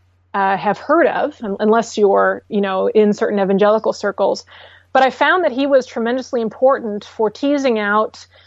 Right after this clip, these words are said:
this other way of kind of speaking back to the Carl Henrys of the world, certainly speaking back to the Jerry Falwells of the world. Um, Clyde Kilby was teaching at Wheaton,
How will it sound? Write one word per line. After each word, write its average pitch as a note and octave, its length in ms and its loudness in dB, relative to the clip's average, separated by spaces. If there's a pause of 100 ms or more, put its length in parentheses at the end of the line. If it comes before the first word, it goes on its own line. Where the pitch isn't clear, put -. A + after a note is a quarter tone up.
(180)
this B3+ 220 2 (140)
other D#4 320 2
way G#3+ 380 0
of G3+ 220 -6
kind G#3+ 180 -8
of F#3 80 -8
speaking A#3 560 -2
back G3+ 580 -4 (140)
to G#3 520 2
the G#3 120 2
Carl G3+ 640 0
Henrys G#3 520 -2
of F#3+ 240 -4
the G3 80 4
world, G3 600 2
certainly G#3 500 -2
speaking G3+ 420 -6
back G#3 380 -2
to - 100 -8
the F#3 80 0
Jerry G3 300 0
Falwells G3 680 2
of F#3+ 140 -2
the F#3+ 80 -4
world. F#3+ 480 0 (480)
Um, G#3+ 340 2 (120)
Clyde C4+ 320 2
Kilby A#3+ 520 0 (600)
was G#3+ 340 2
teaching A3+ 680 -4
at G#3 220 -2
Wheaton, G#3+ 600 -4